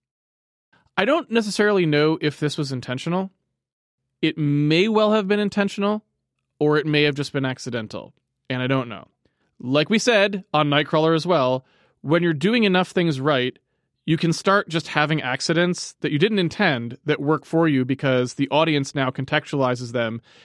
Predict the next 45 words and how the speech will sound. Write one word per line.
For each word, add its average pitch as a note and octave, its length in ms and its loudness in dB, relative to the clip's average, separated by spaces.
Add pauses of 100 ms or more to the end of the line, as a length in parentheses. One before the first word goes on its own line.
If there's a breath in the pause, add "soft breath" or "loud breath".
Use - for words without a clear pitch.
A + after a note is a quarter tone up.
(160 soft breath)
in D3+ 140 2
this C#3+ 160 0
bigger C#3 300 0
picture D3 280 -2
that C3 160 -2
you C3 60 0
set A#2+ 240 -4
up. C#3+ 260 0 (380 loud breath)
And D#3+ 180 2
so D#3 380 2 (440 soft breath)
even G3 320 4
things F#3 260 0
you D#3+ 60 2
didn't G#3 300 2
intend B2 580 -2
can D#3+ 180 0
reinforce E3 880 0 (220)
qualities C#3 500 2
in C3+ 140 2
the C3 60 0
movie C3+ 500 2
and B2+ 100 0
make C3 160 2
it B2 80 -6
stronger. A#2+ 400 -6 (640)
Totally D4 240 4
by B3+ 120 4
accident, D3+ 440 -4
which C#3 160 -10
is C3 80 -6
great. C3+ 280 -2 (600)
It's C#3 180 -2
like D#3+ 140 2
this D3 160 -2
bonus F3 400 2
you C#3 80 2
get B2+ 240 -2
for C3+ 100 -4
doing C#3 260 0
a B2+ 60 -2
good B2+ 200 -2
job B2+ 280 -2
on A2 80 -8
everything B2 380 -8
else. G2 360 -8